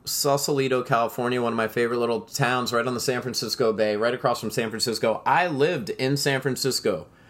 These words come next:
for a year. One of my favorite cities ever, and I'm really, I haven't been back there in eight years, and I can't believe it. Breaks my heart to see the state of San Francisco, my favorite city to walk,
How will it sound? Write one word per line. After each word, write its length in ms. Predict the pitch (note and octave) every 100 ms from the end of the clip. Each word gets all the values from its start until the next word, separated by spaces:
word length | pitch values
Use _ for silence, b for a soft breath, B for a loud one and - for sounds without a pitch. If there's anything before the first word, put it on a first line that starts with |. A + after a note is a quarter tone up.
| B B B
for 320 | - D#3+ E3 D#3
a 80 |
year. 440 | C3+ A#2+ G2 F2+ - - - -
One 140 | - C3+
of 60 |
my 120 | C#3 C3+
favorite 340 | C3 C#3 D3
cities 380 | - B2+ B2+ A#2+
ever, 240 | A2+ A2
and 100 | A2
I'm 160 | G#2+ G#2+
really, 400 | A#2 B2 B2 C3 - _ _ -
I 60 |
haven't 220 | A2 B2 A#2+
been 120 | B2
back 220 | A2+ A2
there 160 | A2+ A2+
in 140 | A2
eight 240 | A2+ A2 A2+
years, 460 | A2+ A#2 A#2+ - - - - _ - B B _
and 120 | G#2+
I 60 | A2
can't 260 | A2+ B2 G#2+
believe 360 | G#2 A2+ A#2+
it. 180 | G2+ -
Breaks 300 | A2+ A2+ -
my 180 | A2 G2+
heart 240 | A2 G2
to 100 | -
see 500 | - - A2 G2 F2+ B B B B B B B _ - - G#2+
the 140 | A#2
state 240 | - C3
of 80 | A#2
San 160 | - A2+
Francisco, 360 | A2 B2+ G#2+
my 140 | G#2+ G2+
favorite 280 | A2 G#2+ G#2
city 260 | G#2+ G#2
to 100 | G2
walk, 680 | G2 B2 D#3+ D3+ D#3 D#3